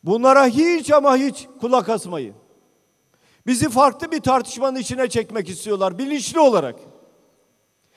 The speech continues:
Anayasa tartışılmasın, başka şeyler tartışılsın. Onu istiyorlar. Bu tuzağa düşmüyoruz.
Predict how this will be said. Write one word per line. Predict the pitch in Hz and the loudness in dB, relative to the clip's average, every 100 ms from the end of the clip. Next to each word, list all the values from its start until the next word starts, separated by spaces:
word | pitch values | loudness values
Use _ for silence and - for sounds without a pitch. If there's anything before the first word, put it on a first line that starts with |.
| _ _ | _ _
Anayasa | 196 269 285 269 262 | 4 8 8 8 4
tartışılmasın, | 262 254 247 240 240 330 285 269 330 | 4 2 2 -4 -6 -2 -2 -2 0
başka | 277 208 285 | 0 0 -6
şeyler | 233 233 208 | 0 0 0
tartışılsın. | 185 175 131 139 139 - 139 - _ - | -2 -6 -8 -16 -16 -14 -16 -16 _ -2
Onu | 233 330 | 0 2
istiyorlar. | 359 - 240 180 131 101 _ _ - | 0 0 -4 -4 -4 -10 _ _ -6
Bu | 302 | -6
tuzağa | - 208 196 196 | -4 -6 -2 -4
düşmüyoruz. | 156 156 139 120 98 92 _ | -4 -14 -14 -16 -16 -20 _